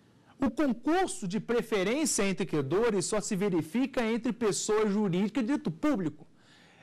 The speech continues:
E a União vem primeiro, depois os estados e o D F, conjuntamente pro rata e, por último, os municípios. E aí você me pergunta, "Marcelo,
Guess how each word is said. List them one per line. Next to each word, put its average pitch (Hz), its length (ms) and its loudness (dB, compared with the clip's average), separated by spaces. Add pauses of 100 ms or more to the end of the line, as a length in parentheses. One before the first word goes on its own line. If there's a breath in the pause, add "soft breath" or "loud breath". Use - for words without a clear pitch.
(100)
E 294 100 4
a 330 120 4
União 294 540 0
vem 196 180 2
primeiro, 180 640 0
depois 208 480 0
os 165 160 -4
estados 214 840 -2
e 202 60 0
o 185 80 0
D 170 100 0
F, 196 680 0
conjuntamente 180 800 -2
pro 160 200 -2
rata 175 360 0
e, - 20 -4
por 254 220 -4
último, 226 240 -2
os 226 80 0
municípios. 185 1000 -2 (640 loud breath)
E 180 100 2
aí 226 120 2
você 247 220 -4
me 254 140 -2
pergunta, 202 480 -2
"Marcelo, 240 680 0